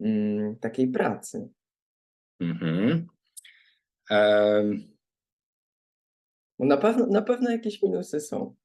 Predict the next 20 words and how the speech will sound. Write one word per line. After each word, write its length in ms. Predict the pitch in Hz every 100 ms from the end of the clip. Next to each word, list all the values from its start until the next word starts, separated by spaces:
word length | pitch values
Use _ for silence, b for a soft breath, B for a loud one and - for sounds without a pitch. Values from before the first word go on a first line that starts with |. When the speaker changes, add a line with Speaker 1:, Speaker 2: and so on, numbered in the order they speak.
| _ _ -
Speaker 2:
Na 160 | 196
Speaker 1:
No. 60 | 214 -
Speaker 2:
pewnie, 480 | 196 143 214 269 254
no, 60 | 247
z-, 160 | 214
z-, 40 | 185
Speaker 1:
Każda, 320 | 196 165 135
Speaker 2:
oczywiście, 340 | 82 80 87
że 140 | 80 80
tak. 300 | 80 85 -
Speaker 1:
chyba 200 | 104 98
coś 20 |
się 60 | 98
Speaker 2:
Zawsze, 580 | 120 92 - - 82
zawsze 340 | 85 90 - 90
się 60 |
coś 240 | - 110 80
Speaker 1:
znajdzie. 80 | 80
Speaker 2:
znajdzie. 680 | 76 71 - 80 73 78 _ _ _ _ -
Em, 680 | 98 98 98 98 98 92